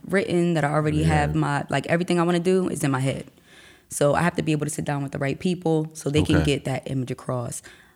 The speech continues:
Speaker 1: Um, when it
Speaker 2: Mm-hmm.
Speaker 1: comes to, like, my music and everything, I take it real seriously. If it doesn't come out exactly how I see it, then
Speaker 2: Mm-hmm.
Speaker 1: it ain't gonna work.
Speaker 2: Okay.
Speaker 1: 'Cause I know the message I wanna get across.
Speaker 2: Right.
Speaker 1: Um, so with the Polygamy Project,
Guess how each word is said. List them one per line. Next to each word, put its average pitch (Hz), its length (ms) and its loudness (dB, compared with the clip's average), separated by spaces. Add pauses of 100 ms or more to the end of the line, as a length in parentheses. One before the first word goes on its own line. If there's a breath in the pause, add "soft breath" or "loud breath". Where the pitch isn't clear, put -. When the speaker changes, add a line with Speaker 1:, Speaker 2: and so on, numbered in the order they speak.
(160)
Speaker 1:
Um, 123 420 -2
when 92 100 0
it - 80 2
Speaker 2:
Mm-hmm. 165 60 0
Speaker 1:
comes 151 260 0
to, 139 180 -4
like, 135 160 -6
my 131 140 -2
music 151 460 0
and 156 100 -2
everything, 151 300 -2
I 139 60 -2
take - 220 -6
it 135 80 -4
real 139 160 -2
seriously. 156 560 0
If - 100 -8
it 139 60 -6
doesn't 151 200 0
come 165 140 2
out 143 160 -4
exactly 160 680 0
how 151 140 0
I 151 60 0
see 170 280 -2
it, 165 200 -4
then 131 80 -2
Speaker 2:
Mm-hmm. 95 200 2
Speaker 1:
it 73 60 -2
ain't - 140 -6
gonna - 220 -8
work. - 300 -10 (220 loud breath)
Speaker 2:
Okay. 85 180 0
Speaker 1:
'Cause - 120 4
I 175 40 4
know 185 100 4
the 170 80 4
message 156 280 2
I 139 60 0
wanna 135 180 -2
get 135 140 -2
across. 120 520 -4
Speaker 2:
Right. 85 260 2 (160)
Speaker 1:
Um, 131 420 2 (240 soft breath)
so 151 380 4
with 151 240 -2
the 160 60 0
Polygamy 208 380 2
Project, 170 680 2